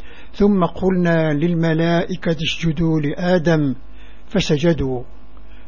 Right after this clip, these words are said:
إلا إبليس لم يكن من الساجدين. أنهجيا ونلقاعا نقما وندذق السمعيش وكن قليل ما راش كرم.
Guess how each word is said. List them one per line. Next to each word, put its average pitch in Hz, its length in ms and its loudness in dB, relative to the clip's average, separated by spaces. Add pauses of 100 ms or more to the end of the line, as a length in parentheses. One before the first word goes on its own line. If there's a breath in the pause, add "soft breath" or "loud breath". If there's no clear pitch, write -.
(160 soft breath)
إلا 165 600 2
إبليس 165 560 0
لم 156 260 0
يكن 170 320 -2
من 151 140 2
الساجدين. 147 1000 0 (3250)
أنهجيا 165 600 6
ونلقاعا 156 880 0 (1000 soft breath)
نقما 185 340 2
وندذق 156 480 2
السمعيش 143 920 -2 (1080)
وكن 170 440 2
قليل 175 340 2
ما 165 100 2
راش - 280 -2
كرم. 165 380 0